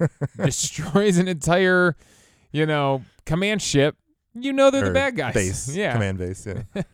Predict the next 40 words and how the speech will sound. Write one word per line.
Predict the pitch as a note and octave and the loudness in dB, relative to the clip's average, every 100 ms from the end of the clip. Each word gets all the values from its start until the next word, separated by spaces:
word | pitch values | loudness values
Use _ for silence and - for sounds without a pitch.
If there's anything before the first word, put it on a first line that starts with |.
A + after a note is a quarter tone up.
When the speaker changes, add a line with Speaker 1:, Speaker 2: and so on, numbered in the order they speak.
| - B2+ | -12 -14
Speaker 2:
<laughs> | _ | _
Speaker 1:
Yeah, | - A2 | -2 0
you | B2+ | 2
know, | B2+ | 2
like, | C3 G#3+ | 2 6
all | A3 | 6
right, | F#2+ D#2 - | 4 -2 -2
I, | A#2+ | 0
I | C3 C3 | 4 4
don't | C#3 | 4
want, | C3+ C3+ | 4 2
I | B2+ | 2
want | C#3+ C3+ | 2 2
the, | C#3+ - | 0 0
<laughs> | - | 0
I | |
don't | D3+ C#3+ | 2 4
want | F#3 D3+ | 4 4
them | C#3+ | 2
to | B2+ | 2
win. | A#2 D#2+ F2+ | 0 0 -4
<laughs> | - F#3+ | 0 2
Speaker 2:
Nope. | G3+ - - F3+ | 2 -2 -4 -8
<laughs> | - - - F#3+ - E3 - - - - _ - - - - - _ | -4 -6 -6 -8 -8 -16 -16 -20 -20 -20 _ -20 -20 -20 -20 -20 _
Speaker 1:
So, | - | 4
yeah, | G#3+ C3+ - | 4 4 0
so | - F3 E3+ D#3 C#3+ - _ _ _ | 4 6 8 6 2 -4 _ _ _
right | D#3 G3 | 4 6
off | G3 | 6
the | C#3 | 4
bat, | A#2+ G#2 | 4 4
we, | A2 A2 | 0 -2
we, | B2 A#2+ A#2 | 0 0 0
we | B2+ | 2
know | B2+ C3+ | 4 6
the | C3+ B2 | 4 2
name | A2+ G#2 F2+ G2 | 2 0 -2 -2
and | G2+ | -2
we | G2+ | 0
know | G2 G2 G2 G2 F#2+ F#2+ | 2 4 4 4 2 -2